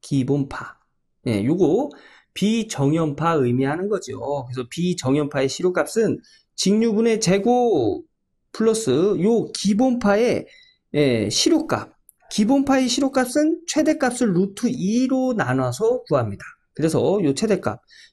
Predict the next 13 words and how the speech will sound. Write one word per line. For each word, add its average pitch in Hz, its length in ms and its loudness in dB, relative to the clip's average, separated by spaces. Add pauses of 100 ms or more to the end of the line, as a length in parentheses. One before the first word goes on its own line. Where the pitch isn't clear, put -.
요 202 80 6
앞에 185 320 2
있는 247 180 2
숫자가 240 300 0
최대값이에요. 233 760 0
요 156 560 0
최대값, 208 640 -2
그래서 139 220 -6
최대값에 202 680 0
루트 160 320 0
이를 160 220 2
나눈 135 300 2
거에 214 340 2